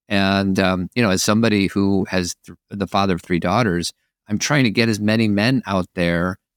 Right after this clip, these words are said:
that have a little bit more maturity so that if my daughters end up wanting to be with a man as a romantic partner,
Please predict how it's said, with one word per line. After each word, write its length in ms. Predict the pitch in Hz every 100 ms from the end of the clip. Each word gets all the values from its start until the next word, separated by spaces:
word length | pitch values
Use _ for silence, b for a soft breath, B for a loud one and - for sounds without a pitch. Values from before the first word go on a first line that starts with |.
| _
that 280 | 101 98 92 _ _
have 340 | - 95 98 - -
a 80 |
little 300 | 95 98 123
bit 160 | 139 127
more 240 | 107 110
maturity 920 | 107 95 - - 147 139 85 82 107 - _ _ _
so 240 | - 104
that 240 | 95 95 -
if 360 | 117 127 - - _ -
my 200 | 98 95
daughters 440 | 98 101 101 92 -
end 220 | 101 98
up 140 | 95
wanting 320 | - 98 104 98
to 100 | 87
be 240 | 92 92
with 240 | 92 90
a 80 | - -
man 240 | 90 92
as 160 | 90 85
a 40 |
romantic 460 | 87 90 90 87 85
partner, 420 | 117 131 95 90